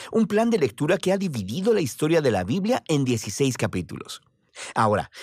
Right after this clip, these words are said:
hemos reordenado algunos de los libros para ayudarte a ver cómo funciona la historia en general y cómo es que cada libro contribuye a ella.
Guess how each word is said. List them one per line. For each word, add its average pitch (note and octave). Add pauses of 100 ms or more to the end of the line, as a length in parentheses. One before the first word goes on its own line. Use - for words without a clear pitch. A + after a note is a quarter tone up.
(120)
hemos C3+
reordenado A#2
algunos B2
de C3+
los G#2
libros F#2+
para E3
ayudarte E3
a F3+
ver D#3
cómo G#3
funciona E3+
la B2+
historia D#3+
en B2
general G#2 (300)
y A2+
cómo D3+
es C3+
que G#2
cada E3+
libro C3+
contribuye A2+
a F2
ella. D2